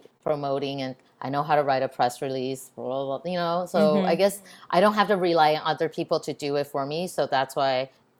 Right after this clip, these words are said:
Speaker 1: it kinda was very easy for me.
Speaker 2: Yeah, like a natural transition.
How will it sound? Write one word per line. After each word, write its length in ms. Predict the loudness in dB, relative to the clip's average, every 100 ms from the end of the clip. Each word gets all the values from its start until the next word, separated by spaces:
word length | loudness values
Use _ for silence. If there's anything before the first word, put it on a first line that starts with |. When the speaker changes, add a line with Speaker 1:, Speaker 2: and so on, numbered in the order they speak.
| _
Speaker 1:
it 160 | -10 -8
kinda 460 | -8 -6 -4 -6 -6
was 180 | -4 -2
very 200 | -2 -4
easy 400 | -4 -8 -6 -8
for 180 | -10 -16
me. 300 | -18 -20 -20 _
Speaker 2:
Yeah, 300 | -2 0 0 2
like 240 | 2 2
a 40 |
natural 440 | -2 -2 -4 -4 -4
transition. 680 | -4 -6 -4 -4 -4 -8